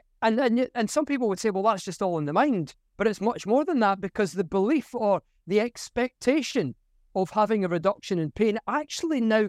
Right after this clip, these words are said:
causes the brain to produce its own natural painkillers. See, the brain's like a pharmacy, and it has a, a, a range of different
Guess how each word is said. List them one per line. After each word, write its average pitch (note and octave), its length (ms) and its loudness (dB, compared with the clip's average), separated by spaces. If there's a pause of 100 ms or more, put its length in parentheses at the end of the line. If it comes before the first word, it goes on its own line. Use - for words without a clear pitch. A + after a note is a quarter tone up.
causes B3+ 600 -2
the G#3+ 100 -6
brain G3 540 2 (720)
to G#3+ 100 0
produce F#3 500 -2
its G3 240 -4
own F#3+ 380 0
natural E3+ 480 -2
painkillers. F#3 680 -2 (120)
See, A#3 100 -4
the F3+ 100 0
brain's D4 280 0
like A#3+ 120 -4
a F3 60 -6
pharmacy, G3 600 -2 (240)
and A3+ 100 0
it G#3 80 0
has D#4 200 2
a, A3+ 120 2 (320)
a, G3 140 0
a G3 100 2
range A#3 420 2
of F3+ 180 -2
different G3+ 420 -2